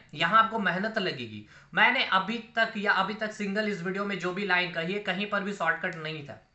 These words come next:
ठीक है ना, चाहे वो capsule series की बात कर ले, math की, जीके की,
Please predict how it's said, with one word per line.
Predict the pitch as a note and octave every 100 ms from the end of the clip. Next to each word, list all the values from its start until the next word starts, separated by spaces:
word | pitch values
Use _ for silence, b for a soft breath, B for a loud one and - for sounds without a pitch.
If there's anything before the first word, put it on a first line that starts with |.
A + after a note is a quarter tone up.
| _ _
ठीक | D3+
है | F#3+
ना, | C#3+
चाहे | E3 F#3
वो | F#3+
capsule | F3 E3 G3 G3
series | F#3 F#3
की | F#3+
बात | F3+ F#3
कर | F#3+
ले, | F#3 F#3+
math | D#3+ E3+ -
की, | F3+
जीके | E3 E3+ F#3
की, | F#3+ G#3